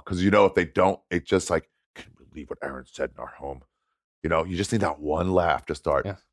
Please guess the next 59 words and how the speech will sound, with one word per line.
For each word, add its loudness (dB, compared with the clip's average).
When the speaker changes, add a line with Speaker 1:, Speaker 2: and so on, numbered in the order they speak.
Speaker 1:
This -6
guy 4
didn't -2
give -2
it -6
to -8
him. -16
So -4
he 0
was -2
like, -2
"Shit, -2
I 0
went -6
too -8
far." -4
We 4
were 8
all 6
poor 6
comics, -2
and -8
Bobby 0
was -10
not. -10
So 0
Bobby's 4
like, 0
"Let 4
me 4
make 4
it 6
up 4
to -4
you. 4
I'm -10
gonna -4
take 0
you -4
guys 4
all 6
out 0
for -12
deli 2
food -4
tonight." 0
And -6
it -14
was -14
like, -6
so -18
I -8
just -4
glommed -4
on 0
'cause, -10
you -14
know. -6
Speaker 2:
Yeah. 2